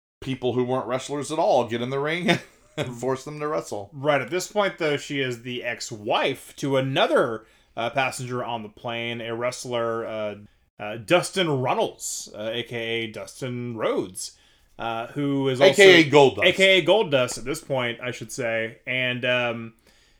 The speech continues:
Speaker 2: speaking of people who have had substance abuse problems in the past, I mean, Goldust, Dustin Rhodes, Dustin Runnels has been very open about that throughout the years.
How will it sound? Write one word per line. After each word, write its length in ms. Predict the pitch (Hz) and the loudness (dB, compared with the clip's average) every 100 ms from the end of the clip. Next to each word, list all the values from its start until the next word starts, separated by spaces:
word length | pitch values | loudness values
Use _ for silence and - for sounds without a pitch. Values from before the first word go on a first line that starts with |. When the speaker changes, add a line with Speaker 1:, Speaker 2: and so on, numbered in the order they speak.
| _ | _
Speaker 2:
speaking 400 | - - 165 156 | -8 0 2 2
of 80 | 151 | -2
people 320 | 165 147 143 | 0 0 0
who 140 | 135 139 | 2 2
have 100 | 131 | 2
had 460 | 127 120 113 113 | 0 0 -2 -10
substance 420 | - 151 127 123 | -4 -2 -2 -4
abuse 240 | 117 160 202 | -6 -6 -4
problems 380 | - 127 120 113 | 2 2 0 -8
in 40 | |
the 60 | 110 | -6
past, 640 | - 202 165 143 - - | 0 4 4 2 -2 -8
I 80 | 123 | -8
mean, 460 | 120 113 110 117 120 | -6 -6 -8 -10 -4
Goldust, 680 | 120 117 113 117 110 - _ 156 131 | -2 -2 -4 -4 -4 -10 _ -20 -12
Dustin 340 | 117 - 110 | -12 -10 -10
Rhodes, 380 | 113 110 107 113 | -6 -4 -6 -10
Dustin 320 | 113 107 131 | -12 -10 -8
Runnels 420 | 117 123 123 117 _ _ _ - | -6 -4 -6 -10 _ _ _ -6
has 180 | 131 117 | -6 -4
been 180 | 127 | -4
very 200 | 127 180 | 2 4
open 240 | 151 147 131 | 4 0 0
about 300 | 127 120 123 | 0 0 0
that 220 | 117 107 | -4 -4
throughout 300 | 113 107 101 | -6 -6 -8
the 80 | 95 | -12
years. 640 | 101 127 127 127 - | -6 -4 -4 -4 -8